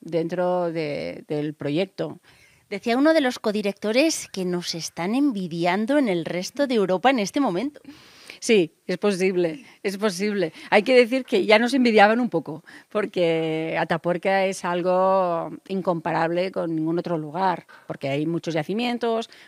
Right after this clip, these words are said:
Speaker 1: porque hay muchas cronologías y porque hay muchos restos humanos asociados también a, a cosas que, a actividades que hacían esos humanos.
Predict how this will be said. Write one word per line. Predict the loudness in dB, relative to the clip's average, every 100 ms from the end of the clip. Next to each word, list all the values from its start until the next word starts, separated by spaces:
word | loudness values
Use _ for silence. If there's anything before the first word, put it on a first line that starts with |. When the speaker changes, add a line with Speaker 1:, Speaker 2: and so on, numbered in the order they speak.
| -10
Speaker 1:
porque | -2 0
hay |
muchas | 0 -4 -10
cronologías | -8 -6 -6 -6 -4 2 4 4 2 -4 -20 -12 -6
y |
porque | -4 -4 -2
hay |
muchos | -2 -2 -2
restos | -4 -6 -6
humanos | -2 0 0 -2 -6 -6
asociados | -4 -2 0 2
también | 2 0 2 2
a, | 2 -2 -8
a | -6
cosas | -4 -2 0 -2
que, | -2 -2 -2
a | -4 -8 -2
actividades | 2 2 0 2 6 6 2
que | -4
hacían | -4 -4
esos | -4 -8 -8
humanos. | -8 -8 -10 -16